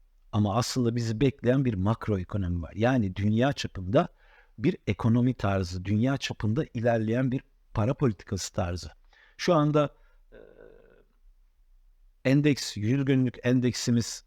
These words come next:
e, yedi bin beş yüzlerde geziyor.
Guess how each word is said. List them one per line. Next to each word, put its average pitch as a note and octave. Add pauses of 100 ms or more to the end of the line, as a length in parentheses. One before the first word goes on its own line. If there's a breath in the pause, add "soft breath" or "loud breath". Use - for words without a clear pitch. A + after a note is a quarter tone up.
e, F#2+ (460)
yedi B2+
bin B2 (100)
beş B2
yüzlerde A2+
geziyor. G#2+